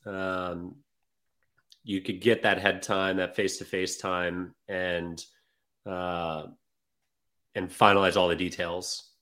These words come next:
And then, you know, come November, December, share it, uh, push 'em out there. So, uh, you know, I, I'd,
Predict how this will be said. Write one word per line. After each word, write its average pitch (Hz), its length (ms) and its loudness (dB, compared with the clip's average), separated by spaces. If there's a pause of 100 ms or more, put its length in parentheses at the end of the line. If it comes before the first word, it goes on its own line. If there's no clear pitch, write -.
And 92 100 -4
then, 87 340 -4 (540)
you 90 80 -4
know, 80 60 -4
come 87 240 -2
November, 85 340 0
December, 85 640 -2 (1120)
share 87 400 2
it, 80 140 -8 (340)
uh, 90 380 -4
push - 280 -8
'em 90 80 -2
out 85 180 -2
there. 85 240 -6
So, 90 340 4 (1200)
uh, 92 500 2 (320)
you 151 80 -4
know, 117 80 6
I, 127 280 4
I'd, 120 200 2